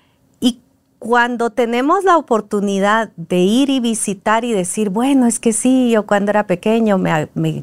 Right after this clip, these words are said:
me regañaban por esta situación, me regañaban por esto, otro". En terapia visitamos y des-, destrabamos lo que se había congelado en el medio círculo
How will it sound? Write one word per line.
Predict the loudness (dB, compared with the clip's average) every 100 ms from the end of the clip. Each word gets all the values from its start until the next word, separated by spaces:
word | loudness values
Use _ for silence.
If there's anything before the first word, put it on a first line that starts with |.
| -8
me | -8 -6
regañaban | -4 -2 -2 -2 0 -2 -4
por | -6
esta | -6 -6 -8
situación, | -8 -4 -2 0 0 0
me | 0
regañaban | 0 0 0 0 0
por | -4 -2
esto, | -2 -2 0 0
otro". | 0 0 -2 -6 _ _ _ -20 -20 -20 -20 -20 -20 -20 -18 -18 -20 -20 -20 _ _ _
En | -4 -2 -2
terapia | -2 -2 -2 -4 -10 -10 -14 _ _ _ _
visitamos | -4 0 -2 -2 -8 -6 -2 -2 -2 -8 -8 -10
y | -4
des-, | 0 0 -2 -10 -14 _ -20 -20 -4
destrabamos | -4 -4 -8 -4 -2 2 0 2 -2
lo | -4 -4
que | -6
se | -4
había | -2 0 -2
congelado | -2 -4 -2 -4 0 0 0
en | -4
el | -4
medio | -2 0 0 0
círculo | 0 -2 0 2 2 0